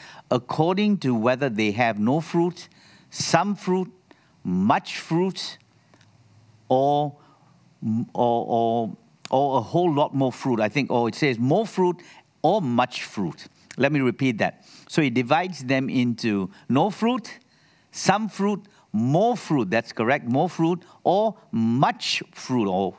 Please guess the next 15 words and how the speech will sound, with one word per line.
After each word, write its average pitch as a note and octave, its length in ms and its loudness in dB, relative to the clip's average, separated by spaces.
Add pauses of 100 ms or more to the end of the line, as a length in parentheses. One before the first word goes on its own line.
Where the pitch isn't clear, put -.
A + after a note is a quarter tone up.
(120)
you G2 120 -4
might G2+ 200 -2
say A2+ 160 -2
much F#2 360 -2
more G#2 280 0
fruit. - 460 -16 (640)
However, F3+ 380 2
for C#3+ 180 -2
me, C#3+ 160 2
there's, G#2+ 340 -2 (800)
there's A2+ 260 0
little D3 300 2
reason B2 540 0
to A2 100 -4
become G#2 640 -2